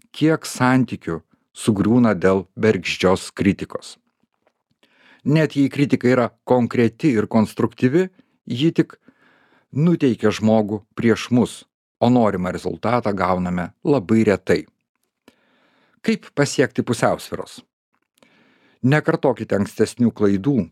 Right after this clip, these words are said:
kai iš karto puolėte kritikuoti, kad ir iš geriausių paskatų. Pirmiau,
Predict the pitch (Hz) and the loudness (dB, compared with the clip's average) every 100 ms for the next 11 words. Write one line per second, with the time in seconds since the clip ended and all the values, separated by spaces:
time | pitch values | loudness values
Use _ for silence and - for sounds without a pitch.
0 | - 110 92 - 131 139 131 - 101 101 | -2 0 0 0 -2 0 -2 0 2 2
1 | - - 110 - - 110 101 151 143 _ | -2 -2 -2 -2 -2 0 0 -2 -4 _
2 | _ _ - 160 139 123 113 - 113 92 | _ _ -2 -2 0 0 0 0 0 0
3 | 95 101 - - 95 - 101 - 78 _ | 0 -2 -4 -4 -4 -2 -4 -2 -8 _
4 | _ _ _ - _ - 120 127 151 | _ _ _ -20 _ -2 0 2 2